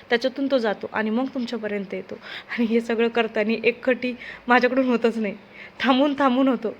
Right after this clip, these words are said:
कारण की तो मोबाईल माझ्या हातात राहतच नाही. माझा लहान मुलगा माझ्याजवळ आला की मोबाईल खाली ठेवावा लागतो आणि त्याच्यासंग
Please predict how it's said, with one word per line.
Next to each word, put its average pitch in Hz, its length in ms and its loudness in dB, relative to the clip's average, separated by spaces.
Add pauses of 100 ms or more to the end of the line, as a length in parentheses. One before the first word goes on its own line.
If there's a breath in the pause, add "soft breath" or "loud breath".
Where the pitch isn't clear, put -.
(140)
कारण 240 340 4
की 262 140 -6
तो 269 80 10
मोबाईल 262 380 4
माझ्या 262 200 4
हातात 254 240 4
राहतच 233 340 -2
नाही. 208 140 -6 (300)
माझा 240 240 0
लहान 233 240 4
मुलगा 233 260 2
माझ्याजवळ 233 500 2
आला 247 220 4
की 226 180 -6
मोबाईल 254 340 6
खाली 302 180 2
ठेवावा 254 280 2
लागतो 196 280 0
आणि 226 240 -2
त्याच्यासंग 233 400 0